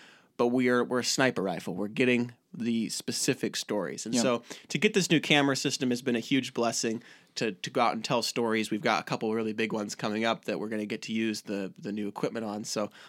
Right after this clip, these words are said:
Speaker 1: I'm gonna pop it out, and we're gonna just kinda
Speaker 2: Dude, can I
Speaker 1: talk
Speaker 2: see
Speaker 1: about it.
Speaker 2: this?
Speaker 1: Oh,
Speaker 2: This
Speaker 1: yeah.
Speaker 2: is gonna be my first time seeing. Oh, I've, I've, I've, I've used a Mark four before, but this is gonna be the first time I've seen Jacob's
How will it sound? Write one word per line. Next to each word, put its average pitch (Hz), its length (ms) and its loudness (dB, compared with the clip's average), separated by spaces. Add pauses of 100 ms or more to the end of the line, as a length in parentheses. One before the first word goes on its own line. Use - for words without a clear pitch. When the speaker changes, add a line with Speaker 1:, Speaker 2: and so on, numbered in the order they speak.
(120)
Speaker 1:
I'm 202 60 2
gonna 240 100 4
pop - 320 -2
it 123 80 -2
out, 143 240 4
and 123 80 -6
we're 131 60 -4
gonna 147 80 -2
just 120 120 -8
kinda 113 320 -2
Speaker 2:
Dude, 120 300 6
can 110 220 4
I 110 60 8
Speaker 1:
talk 139 100 6
Speaker 2:
see - 160 6
Speaker 1:
about 117 140 8
it. - 20 6
Speaker 2:
this? 160 340 4
Speaker 1:
Oh, 127 180 -2
Speaker 2:
This 127 200 6
Speaker 1:
yeah. 196 40 6
Speaker 2:
is 156 80 4
gonna - 140 8
be 127 120 10
my 110 300 8
first 123 380 2
time 95 540 2 (480)
seeing. 101 720 4 (460)
Oh, 123 80 8
I've, 117 220 10
I've, 139 220 6
I've, 139 160 6
I've 123 300 4
used 202 440 6
a 151 40 8
Mark 131 260 6
four 127 220 0
before, 104 580 -2 (640)
but 107 460 4
this 113 200 2
is 165 60 0
gonna 143 120 2
be 123 80 4
the 107 80 0
first 107 280 0
time 98 260 2
I've 95 180 -4
seen 101 320 0
Jacob's 101 640 -4